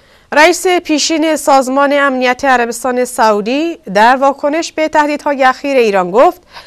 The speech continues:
"برای تأمین امنیت ملی و منطقه‌ای از همه گزینه‌ها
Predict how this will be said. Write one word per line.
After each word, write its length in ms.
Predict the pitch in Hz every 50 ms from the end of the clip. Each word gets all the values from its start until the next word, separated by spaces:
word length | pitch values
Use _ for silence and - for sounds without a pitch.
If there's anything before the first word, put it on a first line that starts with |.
| - - -
"برای 440 | - 165 180 190 202 202 202 214 202
تأمین 460 | 185 - 233 220 208 202 220 240 254 269
امنیت 400 | 262 247 240 233 233 254 294 294
ملی 540 | 339 320 285 262 262 240 233 208 233 294 349
و 260 | 320 285 277 277 277
منطقه‌ای 720 | 262 254 240 226 233 226 202 - 208 196 233 285 320 330 320 _ _ - - _ _ _
از 280 | - 214 226 214 - -
همه 380 | 208 196 214 262 294 311 320
گزینه‌ها 760 | 269 220 226 220 196 196 180 175 170 170 185 185 185 190 190